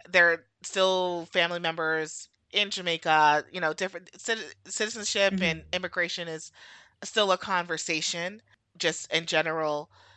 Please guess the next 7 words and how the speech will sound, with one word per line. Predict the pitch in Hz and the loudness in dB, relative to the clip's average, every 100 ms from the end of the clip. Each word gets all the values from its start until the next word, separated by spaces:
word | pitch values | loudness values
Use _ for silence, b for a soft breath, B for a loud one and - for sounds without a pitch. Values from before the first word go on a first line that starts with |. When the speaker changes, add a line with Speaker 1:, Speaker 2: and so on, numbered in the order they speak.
| b b - | b b 2
Speaker 1:
that | 160 156 147 143 - _ _ _ - | 8 8 8 4 -2 _ _ _ -4
hits | 202 180 | -2 -2
close | - 180 165 | 0 -2 -2
to | 180 | -4
home | 180 156 147 170 _ _ | 0 0 -2 -10 _ _
for | - 254 | -4 -2
me. | 302 277 - | 0 -4 -6